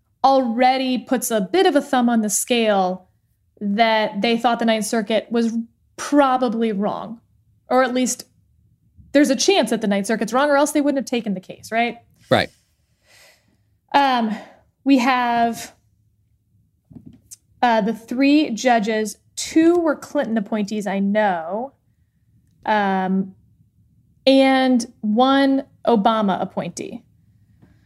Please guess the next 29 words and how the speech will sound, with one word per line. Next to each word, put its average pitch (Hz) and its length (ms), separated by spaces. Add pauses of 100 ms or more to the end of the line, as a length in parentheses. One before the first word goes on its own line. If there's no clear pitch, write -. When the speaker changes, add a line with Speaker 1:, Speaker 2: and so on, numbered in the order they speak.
(440)
Speaker 1:
Uh, - 280 (240)
so, 269 640 (600)
so 339 180
first 392 300
of 285 60
all, 269 100
you 269 140
head 311 180
into 311 180
this 247 200
thinking 240 420
there's 226 180
a, 214 260 (380)
you 240 120
know, 190 440
there's 247 140
already 359 200
a 349 60
bit 311 140
of 302 60
a 302 60
thumb 269 180
on 247 100
the 233 80
scale 220 360
for 226 140
your 214 240
team, 165 320
David. 165 420